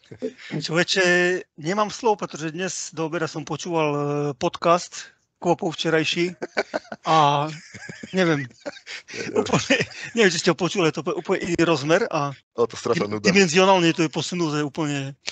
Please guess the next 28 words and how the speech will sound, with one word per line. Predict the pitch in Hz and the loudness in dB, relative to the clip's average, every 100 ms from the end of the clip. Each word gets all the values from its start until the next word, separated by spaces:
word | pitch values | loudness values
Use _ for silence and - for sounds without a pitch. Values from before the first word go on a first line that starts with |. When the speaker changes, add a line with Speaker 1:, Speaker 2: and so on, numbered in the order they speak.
| - | -10
Speaker 2:
Urobil | - 180 160 | 0 2 2
som | 127 131 | 2 0
jednu | 135 123 | 0 0
chybu | 120 117 | -2 -4
v | 107 | -2
tomto | 104 | -6
celom, | 98 117 113 107 92 78 85 | 0 2 2 2 -6 -16 -20
lebo | 92 101 | -8 -2
ja | 107 | -2
som | 110 | -2
si | 110 - 107 107 98 _ _ _ | -6 -8 -6 -8 -10 _ _ _
neprečítal | - 120 117 113 110 104 | -6 -4 -2 -2 0 0
to, | 101 | 0
čo | 107 | -2
mi | 104 | -2
Braňo | 101 107 98 | 0 0 0
písal | 107 - | -4 -2
počas | 101 98 - | -2 -4 -2
toho, | 117 110 | 2 2
ako | 104 | 2
sme | 101 | -8
sa | 92 | -8
snažili | 95 110 104 101 98 98 87 | -4 -2 0 0 -2 -4 -4
Macovi, | 98 101 107 98 92 - | -4 0 0 0 -4 -4
Macovi, | 95 98 98 95 - - - _ _ _ _ _ - - - | -2 0 0 -2 -8 -18 -20 _ _ _ _ _ -12 -12 -4
Robertovi | 110 107 107 110 101 | 2 4 4 4 4
Macovi | 101 101 104 98 92 - _ _ - - - | 4 2 2 0 -4 -16 _ _ -20 -20 -18
spustiť, | 104 98 - 247 - 117 | -12 -2 2 4 2 -4